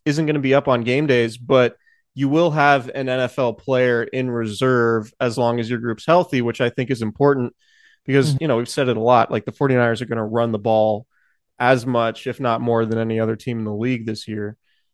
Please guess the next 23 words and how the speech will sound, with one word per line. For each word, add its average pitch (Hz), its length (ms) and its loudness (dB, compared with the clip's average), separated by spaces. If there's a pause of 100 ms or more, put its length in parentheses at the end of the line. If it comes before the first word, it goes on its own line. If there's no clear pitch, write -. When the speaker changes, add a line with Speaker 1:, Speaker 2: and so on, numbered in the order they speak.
(140)
Speaker 1:
So 123 640 0
I 127 120 0
think 123 260 -4
ha-, 120 200 0
having 120 300 -2
five 120 260 0
running 117 220 -4
backs 113 300 -2
makes 117 240 -6
a 123 40 -4
lot 110 200 0
of 107 80 -8
sense, 123 360 -2
so 127 100 -10
you 113 120 -4
don't 120 380 -2
have 113 240 -2
to 117 100 -8
do 113 300 -4
the 107 120 -4
Jaquez 110 440 -6
Patrick 107 400 -6
thing, 107 320 -8